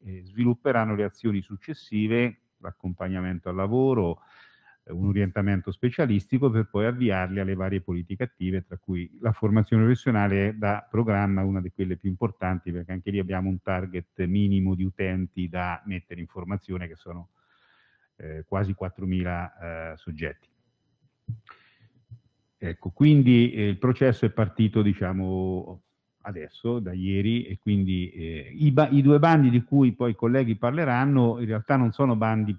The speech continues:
per le persone, ma sono dei bandi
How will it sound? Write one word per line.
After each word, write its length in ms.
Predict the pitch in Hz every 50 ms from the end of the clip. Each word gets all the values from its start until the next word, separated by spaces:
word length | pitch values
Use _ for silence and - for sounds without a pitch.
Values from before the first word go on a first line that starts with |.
| -
per 280 | - 113 110 110 107 98
le 140 | 104 107 95
persone, 600 | - 110 98 92 - - - 120 107 104 113 117
ma 140 | 107 107 98
sono 320 | - - 127 120 113 107
dei 280 | 101 101 98 110 120 117
bandi 560 | 113 127 123 123 127 135 131 127 131 123